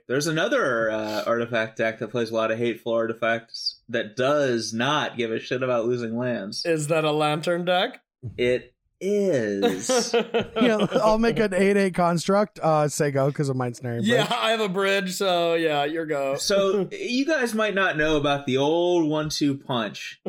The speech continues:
Speaker 1: okay?
Speaker 2: <laughs>
Speaker 1: It's classic. It's a classic of Lantern control. You have a bridge in play. Nobody
Speaker 2: Mm-hmm.
Speaker 1: can attack.
Speaker 2: Go on.
Speaker 1: But you've also got something like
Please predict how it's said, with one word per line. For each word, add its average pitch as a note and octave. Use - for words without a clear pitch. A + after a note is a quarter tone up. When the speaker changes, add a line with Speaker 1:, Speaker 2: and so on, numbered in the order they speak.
Speaker 1:
okay? D#3
Speaker 2:
<laughs> D#4
Speaker 1:
It's E3
classic. G3+
It's C3
a D3+
classic E3+
of D#3+
Lantern D#3+
control. B2+
You C#3
have F3
a E3
bridge E3+
in B2+
play. F#2
Nobody D3+
Speaker 2:
Mm-hmm. E3
Speaker 1:
can D#3
attack. A#2
Speaker 2:
Go B2+
on. B2
Speaker 1:
But E3
you've G#3
also A#3+
got G#3
something G3+
like C#3+